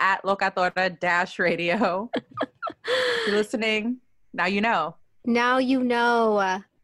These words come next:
Speaker 2: If you're a straight man, send us money. If you're not, don't, <laughs> don't. <laughs> No, I'm kidding.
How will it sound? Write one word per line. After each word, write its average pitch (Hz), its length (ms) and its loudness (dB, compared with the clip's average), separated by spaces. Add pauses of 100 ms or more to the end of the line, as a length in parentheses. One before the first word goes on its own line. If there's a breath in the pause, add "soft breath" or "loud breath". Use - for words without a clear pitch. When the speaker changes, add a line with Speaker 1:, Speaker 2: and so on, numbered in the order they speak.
(380)
Speaker 2:
If 233 180 -4
you're 240 140 2
a 240 60 -2
straight 226 300 -2
man, 214 260 -2
send 208 260 -4
us 214 180 -4
money. 202 560 -6 (560)
If - 160 -8
you're 214 140 -2
not, 202 400 -4
don't, 208 460 0
<laughs> 285 80 4
don't. 202 280 2
<laughs> 320 640 2
No, 302 220 4
I'm 214 100 0
kidding. 165 280 -2